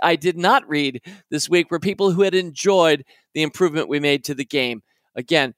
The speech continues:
for anybody who is unaware that we tweaked the market cap game show, please listen to last week's podcast, play along, and see if you can beat Rick and Tim and their score of five.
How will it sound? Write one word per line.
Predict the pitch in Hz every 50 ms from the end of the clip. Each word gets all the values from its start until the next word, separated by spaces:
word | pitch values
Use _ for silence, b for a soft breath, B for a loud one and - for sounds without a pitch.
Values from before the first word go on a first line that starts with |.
| _ _ -
for | - 139 147
anybody | 147 156 151 143 151 147 143
who | 156
is | 151 143 -
unaware | - 147 156 151 143 151 151 160 170
that | 156 160
we | 151 156 147 _ _ _ _ -
tweaked | - - 240 285 277 - - - -
the | 180
market | 180 202 220 220 220 208 -
cap | - 208 202 190 -
game | 208 214 220 214
show, | - 247 240 220
please | - - - 277 240 175 -
listen | 175 175 - - 165
to | 151 151
last | 160 160 165 156 - -
week's | 170 143 -
podcast, | - 170 165 165 160 - - 180 180 - - b b b b b b
play | - 226 220 214
along, | 202 190 190 196 202 202 196
and | 180 160
see | - - 202 196
if | 180 -
you | 180
can | 147 180 165 139
beat | - 175 185 175 - _ _ _ _ _
Rick | - 156 185 185 - - -
and | 135 143 143 139 -
Tim | - - 190 170 156 147
and | 127 135
their | 147 151 151
score | 143 - - - 165 156 151 - -
of | 131 131 117
five. | - - - - 165 165 147 123 113 101 104 110 _